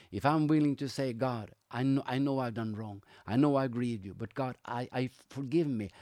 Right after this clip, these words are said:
I believe in Jesus. I believe in him as my, my sa-, Savior." If we lead them to faith in Christ,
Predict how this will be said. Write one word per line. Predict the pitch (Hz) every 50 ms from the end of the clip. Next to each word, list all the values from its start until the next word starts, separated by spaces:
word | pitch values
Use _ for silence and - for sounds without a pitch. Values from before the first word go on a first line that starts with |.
| - - _
I | 113 123 131
believe | 127 117 127 131 127 131 131 139 175 180 180 175 175 147 - _
in | - 131 135 131 113
Jesus. | 113 156 165 147 - - - - - - - - _ _ - - - _
I | - 120 131
believe | 120 120 131 123 123 127 139 160 170 175 175 139 113
in | - 127 120 113
him | - - - 147 160 156 131 - -
as | 117 117 - -
my, | 135 135 131 131 123 -
my | - 117 120 127 123
sa-, | - - - 143 143 143 131 117
Savior." | - - - 135 135 131 120 104 104 95 85 - _ - - - - 123 -
If | - 131 - 156
we | 156
lead | 151 160 190 214 220 208 180
them | 160 127
to | - - 110
faith | - - - - 175 208 233 220 175 - -
in | - 139 135 120
Christ, | - - 120 110 87 82 78 - - -